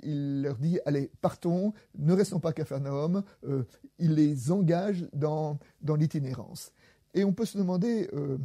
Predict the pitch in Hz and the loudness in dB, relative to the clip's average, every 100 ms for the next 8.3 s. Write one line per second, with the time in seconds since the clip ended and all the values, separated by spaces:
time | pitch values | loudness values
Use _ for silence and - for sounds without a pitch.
0 | - _ - 131 127 127 127 151 165 190 | -10 _ -8 -6 -4 -4 0 0 0 -2
1 | 135 110 131 - _ 151 - 139 151 135 | -2 -4 -8 -12 _ -12 -6 -4 -4 -4
2 | 127 131 135 165 135 127 127 - 127 - | -6 -6 -6 -4 -4 -4 -8 -8 -10 -4
3 | 180 - - 240 175 127 - 139 135 131 | -2 -2 -2 0 0 -2 -8 -8 -4 0
4 | 156 170 160 220 165 131 131 143 139 135 | 2 2 0 0 -2 -4 -6 -6 -6 -4
5 | 143 165 214 202 - _ - - 143 170 | -4 -2 -2 -2 -6 _ -10 -2 0 2
6 | - 143 135 135 160 151 151 151 - 156 | 0 -2 -2 -4 -2 0 0 -2 -2 0
7 | 151 160 185 175 131 - 147 151 127 127 | 2 2 0 0 -2 -4 -6 -4 -4 -6
8 | 139 214 | -4 -4